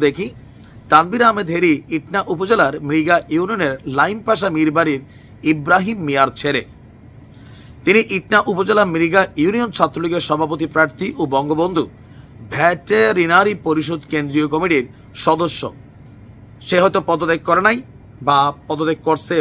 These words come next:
বা আমি জানি না তার অবস্থান কি। তো যাই হোক, এখানে, এখানে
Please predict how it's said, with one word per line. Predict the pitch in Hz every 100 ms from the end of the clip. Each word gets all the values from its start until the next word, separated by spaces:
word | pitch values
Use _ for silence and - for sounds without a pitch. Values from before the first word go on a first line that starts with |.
| 139
বা | 135
আমি | 143
জানি | 139 143
না | 147
তার | 139 135
অবস্থান | 131 - 139 107
কি। | 143 127 - - - - - - - -
তো | 156 147 139
যাই | 190
হোক, | 220 180 - -
এখানে, | 170 240
এখানে | 233